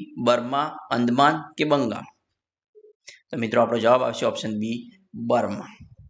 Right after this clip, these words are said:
મુખી ગરબડદાસને બ્રિટિશ શાસન દરમિયાન સ્વાતંત્ર્ય આંદોલનમાં ભાગ લેવા બદલ દેશ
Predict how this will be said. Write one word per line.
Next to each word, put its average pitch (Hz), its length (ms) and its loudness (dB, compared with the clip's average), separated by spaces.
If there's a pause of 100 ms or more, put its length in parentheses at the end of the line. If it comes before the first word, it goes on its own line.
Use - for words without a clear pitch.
(520)
મુખી 147 440 4
ગરબડદાસને 131 880 2
બ્રિટિશ 135 480 0
શાસન 143 360 0
દરમિયાન 123 500 2
સ્વાતંત્ર્ય 180 540 4
આંદોલનમાં 131 720 2
ભાગ 147 240 4
લેવા 139 380 2
બદલ 135 300 2 (300)
દેશ 214 280 4